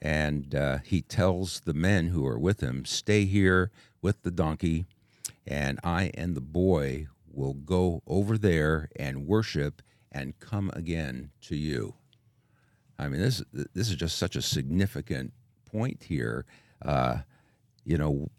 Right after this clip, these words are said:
how, how can Abraham possibly say this, that, uh, he's going to come ag-, "We're gonna come back to you here," um,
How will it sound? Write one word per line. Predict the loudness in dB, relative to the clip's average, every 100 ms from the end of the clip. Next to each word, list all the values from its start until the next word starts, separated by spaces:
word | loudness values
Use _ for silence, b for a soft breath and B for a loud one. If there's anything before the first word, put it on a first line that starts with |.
| -6
how, | 2 4
how | 6 4
can | 4 4
Abraham | 4 6 4 4 4
possibly | 2 0 0 0 -2 -2
say | 2 2 2
this, | 0 -2 -4
that, | 0 2 2 -2 -2
uh, | -2 -2 b b b -20
he's | -4
going | -2 0
to | -4
come | -4 0 2 2
ag-, | -2 -6 2
"We're | 6
gonna | 6 6
come | 4 4 8
back | 8 8 6
to | 6 8
you | 8 6
here," | 6 6 4 0 B B B B
um, | -2 -2 -2 -6